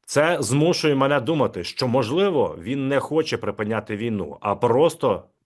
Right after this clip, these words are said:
підбиває мене, і з ним потрібно боротися по-іншому, за допомогою банківських або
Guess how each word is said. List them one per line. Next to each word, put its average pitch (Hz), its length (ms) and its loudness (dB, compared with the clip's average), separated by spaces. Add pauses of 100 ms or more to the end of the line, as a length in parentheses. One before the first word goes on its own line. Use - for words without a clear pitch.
(120)
підбиває 107 680 4
мене, 117 460 -4
і 113 100 -4
з 90 120 -6
ним 123 220 -2
потрібно 113 480 -2
боротися 117 540 0
по-іншому, 123 600 -6
за 92 80 -4
допомогою 139 600 2
банківських 110 800 0
або 107 420 2